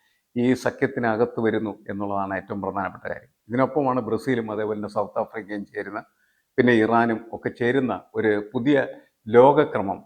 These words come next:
വേൾഡ് ഓർഡർ അല്ലെങ്കിൽ ന്യൂ വേൾഡ് ഓർഡർ എന്ന് പറയുന്നത് രൂപപ്പെടാനുള്ള സാധ്യതയാണ്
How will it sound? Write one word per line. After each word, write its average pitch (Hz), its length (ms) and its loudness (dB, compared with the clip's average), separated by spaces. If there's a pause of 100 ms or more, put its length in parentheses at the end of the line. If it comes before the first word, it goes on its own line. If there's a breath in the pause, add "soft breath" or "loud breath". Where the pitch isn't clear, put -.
(160)
വേൾഡ് 131 460 2 (120)
ഓർഡർ 107 380 2 (220)
അല്ലെങ്കിൽ 110 380 -2
ന്യൂ 139 160 2 (100)
വേൾഡ് 127 280 0
ഓർഡർ 107 240 0 (180)
എന്ന് 113 200 -4
പറയുന്നത് 107 380 -2
രൂപപ്പെടാനുള്ള 110 640 -2
സാധ്യതയാണ് 104 580 -2